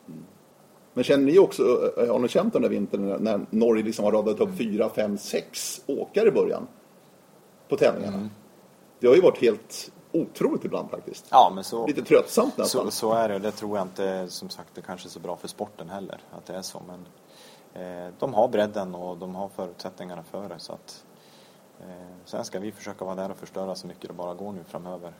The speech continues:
Speaker 1: Mm.
Speaker 2: Och sno så många medaljer det, det bara går.
Speaker 1: Mm. Vad är känslan nu då inför V M? Det var ju ett väldigt bra genrep i helgen här med Charlotte
Speaker 2: Ja.
Speaker 1: Kalla åkte ju det bästa jag sett henne nästan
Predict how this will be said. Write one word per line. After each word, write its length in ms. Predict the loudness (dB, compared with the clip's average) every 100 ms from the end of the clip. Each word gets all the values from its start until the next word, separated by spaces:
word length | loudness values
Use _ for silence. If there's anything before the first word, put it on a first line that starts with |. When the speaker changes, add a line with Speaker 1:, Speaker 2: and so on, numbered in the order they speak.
| -20
Speaker 1:
Mm. 120 | -20 -20 -20 -20 -20 -20 -20 -20
Speaker 2:
Och 80 | -20 -20
sno 300 | -16 -12 -12
så 120 | -10
många 220 | -8 -8
medaljer 400 | -8 -8 -8 -10
det, 160 | -12 -14 -16 -20 -20 _ -20 _ _ -18
det 60 |
bara 240 | -12 -12 -12
går. 220 | -14 -16 -16
Speaker 1:
Mm. 300 | -14 -12 -14 -20 _ _ _ _ _ _ _ _
Vad 140 | 8 8
är 40 |
känslan 380 | 8 2 2 2
nu 60 | 2
då 180 | 2
inför 340 | 0 0 4 4
V 160 | 2
M? 80 | 2
Det 20 |
var 80 | 4
ju 40 | 6
ett 60 | 8
väldigt 260 | 10 10
bra 140 | 8 6
genrep 360 | 6 4 6
i 40 | 4
helgen 260 | 4 0
här 100 | -2
med 160 | -2 0 0 -2 2
Charlotte 0 | 6
Speaker 2:
Ja. 280 | 10 12 10
Speaker 1:
Kalla 600 | 8 6 6 8 8 6
åkte 340 | 4 0 -2 -2
ju 100 | 0
det 100 | 4
bästa 240 | 4 4
jag 100 | 2
sett 200 | 4 2
henne 120 | 0 -2
nästan 340 | -2 -2 -2